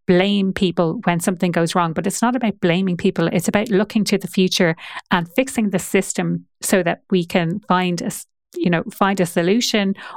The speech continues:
or that the same thing doesn't necessarily happen again. Again, another little, um, insight or another little <laughs> idea from Gustavo is, uh, this idea of being mistake intolerant, or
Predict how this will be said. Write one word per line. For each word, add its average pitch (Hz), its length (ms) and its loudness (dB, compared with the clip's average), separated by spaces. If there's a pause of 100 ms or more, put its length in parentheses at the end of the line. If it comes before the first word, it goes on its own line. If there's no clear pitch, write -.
(100)
or 190 160 4
that 180 160 -2
the 196 60 -2
same 185 220 0
thing 170 220 0
doesn't 180 300 -2
necessarily 170 640 0
happen 175 420 -2
again. 156 420 -2 (840)
Again, 180 560 2
another 180 360 -2
little, 175 600 0 (160)
um, 165 380 0 (840)
insight 208 640 0
or 185 100 2
another 190 320 0
little 185 400 2 (200)
<laughs> - 180 -4
idea 214 560 2
from 190 240 0
Gustavo 190 640 2
is, 180 320 2 (400)
uh, 180 120 4
this 175 200 0
idea 185 220 2
of 170 80 -8
being 185 180 2
mistake 175 440 2
intolerant, 170 760 0
or 165 240 0